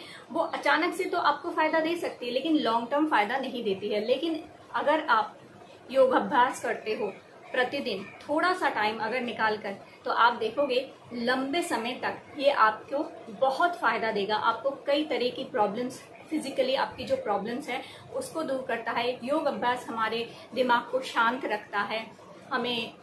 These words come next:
एनर-, एनर्जी देता है, ताकत देता है और हमारे belly fat या हमारी body के जो भी एक्स्ट्रा fats होते हैं उसको भी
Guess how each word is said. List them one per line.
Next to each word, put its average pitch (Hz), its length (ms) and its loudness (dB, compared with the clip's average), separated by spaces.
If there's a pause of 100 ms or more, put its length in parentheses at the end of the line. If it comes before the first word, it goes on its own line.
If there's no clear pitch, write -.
(100)
एनर-, 262 460 0
एनर्जी 247 380 -4
देता 226 260 -2
है, 233 200 0
ताकत 233 500 -2
देता 208 260 0
है 220 240 0
और 233 220 2
हमारे 214 360 -2
belly 233 340 -2
fat 233 300 0
या 226 120 2
हमारी 226 240 0
body 220 280 0
के 233 180 -2
जो 254 160 2
भी 330 140 8
एक्स्ट्रा 262 340 4
fats 208 460 2
होते 220 200 -6
हैं 294 140 -4
उसको - 280 -8
भी 262 260 0